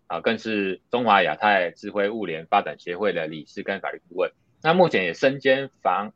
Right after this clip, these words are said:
方格子的专栏作家跟，呃，podcast，身为一个 podcaster，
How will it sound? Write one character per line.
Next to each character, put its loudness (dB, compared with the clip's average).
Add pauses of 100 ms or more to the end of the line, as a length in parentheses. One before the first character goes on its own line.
方 4
格 0
子 -14
的 -2
专 -6
栏 -6
作 -4
家 -2
跟， -6
呃， -6
podcast， -4
身 -4
为 -2
一 -4
个 -10
podcaster， -2